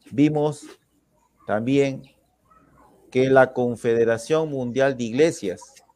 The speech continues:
es la imagen de la bestia, y todo aquel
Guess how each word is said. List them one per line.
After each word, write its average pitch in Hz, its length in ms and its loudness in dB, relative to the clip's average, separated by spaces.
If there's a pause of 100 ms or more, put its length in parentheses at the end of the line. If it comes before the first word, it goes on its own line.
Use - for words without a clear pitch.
(280)
es 127 280 -4
la 104 140 0
imagen 120 480 -4
de 101 80 -4
la 98 120 0
bestia, - 460 -4 (600)
y 107 100 -8
todo 143 400 2
aquel 131 480 0